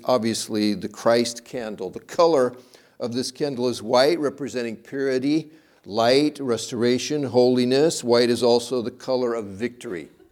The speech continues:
The wreath itself, it symbolizes the crown of the thorns of Jesus' head when he was crucified. And the red holly berries represent the blood of Christ that was shed when he was crucified for our sins.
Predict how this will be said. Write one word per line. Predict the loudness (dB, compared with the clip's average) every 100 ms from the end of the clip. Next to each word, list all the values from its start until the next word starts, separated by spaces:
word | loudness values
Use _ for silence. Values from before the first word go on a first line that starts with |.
| _ _ _ _ _ _ _ _ _ _ -20 -20 _ -20 -2
The | 2
wreath | 2 4
itself, | 2 2 4 6 6 2
it | -8 -12
symbolizes | -12 -6 0 0 0 -2 -6 -6
the | -10
crown | -8 -2 0 2 2 0
of | -4 -4
the | -8
thorns | -6 -2 0 0 0
of | -2 -4
Jesus' | -4 -4 -4 -6 -4
head | 0 2 2 0
when | -4
he | -2 -2
was | -2 -2
crucified. | -4 -4 -6 -4 -4 -6 -14 _ _ _ _ _ _
And | -8 -2
the | 4
red | 4 4
holly | 4 4 4
berries | 4 4 4 0
represent | -2 -4 -6 -4 -6
the | -6
blood | -2 0 0
of | -2
Christ | -2 0 2 0 -6
that | -6 -4
was | -6
shed | -6 -4 -2 -2 -2
when | -8
he | -6 -6
was | -8 -10
crucified | -12 -10 -12 -12 -12 -10
for | -12
our | -12
sins. | -14 -14 -14 -18 -20 -20